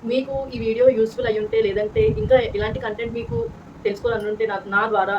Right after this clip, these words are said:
and ముంబైలో ప్లేసెస్ అన్నీ చూడాలనుకుంటే సబ్స్క్రైబ్ చేసుకోండి. And ఇంకా మీరు నాకు ఏదైనా టిప్స్ అయినా ఇవ్వచ్చు కామెంట్ బాక్స్‌లో, ఆ, కామెంట్ చేస్తూ కూడా ఉండండి. ఎందుకంటే బిగినర్‌ని కదా, బిగినర్ మిస్టేక్స్ కూడా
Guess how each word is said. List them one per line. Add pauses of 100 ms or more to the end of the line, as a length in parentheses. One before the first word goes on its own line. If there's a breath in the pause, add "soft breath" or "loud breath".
and
ముంబైలో
ప్లేసెస్
అన్నీ
చూడాలనుకుంటే (460)
సబ్స్క్రైబ్
చేసుకోండి. (360)
And (160)
ఇంకా
మీరు
నాకు
ఏదైనా (120)
టిప్స్
అయినా
ఇవ్వచ్చు
కామెంట్
బాక్స్‌లో, (480)
ఆ,
కామెంట్ (120)
చేస్తూ
కూడా
ఉండండి.
ఎందుకంటే
బిగినర్‌ని
కదా,
బిగినర్
మిస్టేక్స్
కూడా